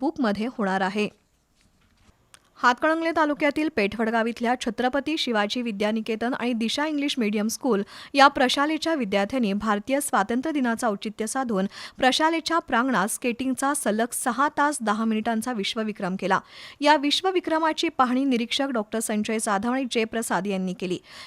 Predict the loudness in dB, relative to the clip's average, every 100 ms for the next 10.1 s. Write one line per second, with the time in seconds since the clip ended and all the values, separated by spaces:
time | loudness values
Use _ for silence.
0 | 4 6 6 4 0 0 0 0 0 0
1 | -2 0 0 0 2 2 4 2 2 2
2 | 2 0 -2 -2 -2 -2 -2 -2 -2 -2
3 | 0 0 -2 -16 -6 4 4 4 0 0
4 | 2 2 0 0 0 0 0 -2 0 0
5 | 0 0 2 2 0 -2 0 0 -2 -2
6 | -2 -2 -4 -4 -6 -4 -2 -2 -2 -2
7 | 0 0 -2 -4 2 2 2 -2 -18 2
8 | 4 6 4 4 4 4 2 0 -2 -2
9 | 0 2 2 0 -2 -2 -2 0 2 2
10 | 0